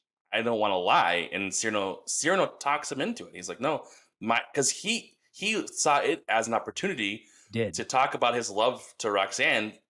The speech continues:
Speaker 1: without ever having to be shut down. He could
Speaker 2: Yeah.
Speaker 1: express his true feelings through Christian, and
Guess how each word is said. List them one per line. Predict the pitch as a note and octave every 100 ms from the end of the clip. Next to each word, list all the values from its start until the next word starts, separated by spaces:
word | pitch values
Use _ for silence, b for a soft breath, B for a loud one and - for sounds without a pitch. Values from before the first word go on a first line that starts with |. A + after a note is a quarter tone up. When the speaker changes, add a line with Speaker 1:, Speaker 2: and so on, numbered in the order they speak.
| _ _
Speaker 1:
without | A2 G#2+ A2 A2+ G#2
ever | G#2+ G#2+
having | G2+ G2+ G2+
to | - G2 F#2+ F2+ - _ _ _ _ _ _ _ - G2
be | A2
shut | G#2 G2 E2+
down. | G#2+ F2 - _ _ _ -
He | G2+
could | G2+ A2+
Speaker 2:
Yeah. | A2+ A#2
Speaker 1:
express | G#2
his | F#2 -
true | - F2+
feelings | A2+ G2 F2
through | - F2
Christian, | - A2+ - D#2+ D#2 -
and | F2+ E2+ E2+ D#2+